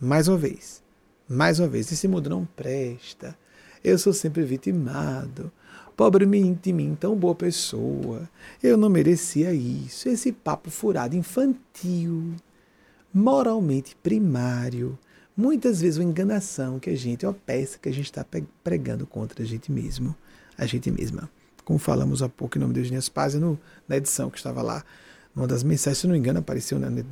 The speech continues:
edição de hoje. Se não, vale o, o sentido. Nós ficarmos à base de justificativas e nos convencermos, "Mas eu estava vitimado,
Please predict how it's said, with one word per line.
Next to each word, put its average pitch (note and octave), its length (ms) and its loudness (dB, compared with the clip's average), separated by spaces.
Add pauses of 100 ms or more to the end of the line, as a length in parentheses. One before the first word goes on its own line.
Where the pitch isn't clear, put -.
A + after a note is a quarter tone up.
edição B2+ 280 -4
de C#3 120 -2
hoje. - 260 -4 (1600)
Se E3+ 200 4
não, D#3+ 320 4
vale B2+ 380 4
o, C#3+ 180 0
o C3+ 60 -2
sentido. C3+ 520 -2 (880)
Nós A3 600 2
ficarmos F#3+ 760 -2
à F#3+ 80 2
base E3 600 -2
de C#3+ 140 -2
justificativas C3+ 1200 -2
e F3 60 4
nos G#3+ 180 2
convencermos, F#3+ 680 2
"Mas G3+ 320 0
eu G#3+ 480 2
estava D3 360 -4
vitimado, C3+ 960 -4